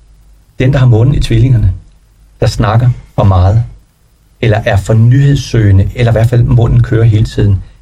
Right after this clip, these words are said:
det er et signal om, at du er presset. Når man presser en person med månen i tvillingerne, jamen, øh, så begynder de at tale rigtig, rigtig meget. Så det kunne også være en, en, en reaktionsmønster. Det er det, man går tilbage til. Man kan forklare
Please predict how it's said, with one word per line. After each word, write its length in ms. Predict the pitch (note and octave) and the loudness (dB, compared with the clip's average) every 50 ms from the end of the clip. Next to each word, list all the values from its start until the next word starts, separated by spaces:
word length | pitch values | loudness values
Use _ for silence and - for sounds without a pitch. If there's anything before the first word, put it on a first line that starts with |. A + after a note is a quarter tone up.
| - - | -8 -4
det 60 | A#2+ | -2
er 40 | B2 | -2
et 60 | A#2+ | -2
signal 460 | - - A#2+ A2 G#2 A2 A2+ A#2 - | -2 -2 -2 0 0 0 0 0 0
om, 260 | A2+ G#2+ G#2+ - - - - | 0 0 0 -2 -2 -4 -4
at 140 | - - - | -4 -2 -2
du 80 | F#2+ | -2
er 40 | G2+ | -2
presset. 400 | - - G2+ F#2+ F#2+ - - - - - - - - - - - - - - - - - | 0 0 0 0 0 -2 -4 -8 -10 -12 -16 -20 -20 -20 -20 -20 -20 -20 -20 -20 -10 -4
Når 80 | A#2 A#2 | -2 0
man 200 | A#2 A#2+ A#2 A#2+ | 2 2 2 2
presser 360 | - - B2+ C3+ C#3+ - E3+ | 2 2 0 0 -2 -2 -2
en 180 | - C3+ B2 | -2 0 2
person 400 | A2+ A#2 A2+ - - C#3 - - | 2 2 0 0 -2 -2 -2 -2
med 80 | B2 A#2+ | 0 0
månen 440 | A2+ G#2 G#2 G#2+ B2+ C#3+ C#3+ C#3+ C#3 | 0 0 0 0 0 0 0 0 0
i 120 | - A#2 | 0 -2
tvillingerne, 640 | G2 - - A#2+ A#2+ B2+ C#3 B2+ A2 G2 F#2+ F#2 - - - - - - - - - - _ _ - - | -2 -2 -2 0 0 2 2 2 2 4 2 2 0 -2 -4 -6 -6 -8 -14 -20 -20 -20 _ _ -10 -6
jamen, 300 | A#2+ A2 G#2 G#2+ G#2+ G#2 | -4 -2 0 0 0 0
øh, 420 | G#2 G2+ G2+ G2+ G2+ G2+ G2+ - - - - - - _ _ | 0 0 0 0 0 0 -2 -2 -4 -6 -10 -14 -20 _ _
så 140 | - - A#2+ | -6 -2 -2
begynder 280 | A#2 - A#2+ A#2+ A#2 | 0 0 0 0 0
de 120 | A2+ A#2 A2 | 2 2 0
at 60 | G2+ | 0
tale 320 | - - A#2 A#2+ A#2+ A#2+ - | 0 0 0 0 0 -2 -2
rigtig, 560 | A2 G#2+ G2 F#2+ B2+ B2+ C3 C3 - B2 A#2 - - - - | -2 -4 -2 -2 0 0 -2 -2 -2 -4 -8 -8 -10 -8 -4
rigtig 260 | A2+ A2 - - - | -2 -2 -2 0 0
meget. 280 | - F#2+ F#2 F#2 G2+ G#2+ - - - - _ _ _ _ _ | 0 2 2 2 0 -2 -4 -10 -16 -20 _ _ _ _ _
Så 100 | - B2 | -6 -2
det 140 | A#2+ A#2+ A#2 | 0 0 0
kunne 140 | B2+ - - - | -2 -2 -2 -2
også 220 | A2+ A#2 A#2+ C3 A#2+ | -2 0 0 0 0
være 320 | A2 G2 F#2 F#2 F#2+ F#2+ | 0 0 2 2 0 2
en, 180 | G2+ G2+ G2 F#2 | 2 2 2 2
en, 240 | - G2+ G2+ - - | 0 0 -2 -2 -2
en 140 | A2 G#2 G2 | -2 0 0
reaktionsmønster. 800 | G2 G2 F#2+ - - - B2 - - - - A2+ G2+ F#2+ - - | 0 0 -2 -2 -2 -4 -4 -4 -4 -4 -2 -2 -2 -2 -2 -6
Det 140 | - - - | -6 -4 -4
er 40 | - | -2
det, 100 | B2 A#2 | 0 0
man 120 | A#2 A#2 | 0 0
går 140 | - A#2 G2+ | 0 0 -2
tilbage 460 | F#2+ - - - - - G#2 G#2 A#2 | -2 -2 -4 -6 -4 -2 0 0 0
til. 140 | A#2 - A#2 | 0 0 0
Man 120 | G#2 G#2 G#2+ | 0 0 0
kan 140 | - - | -2 -2
forklare 480 | - A#2+ - - - - - D3+ - - | -4 -4 -4 -4 -4 -4 -4 -4 -4 -6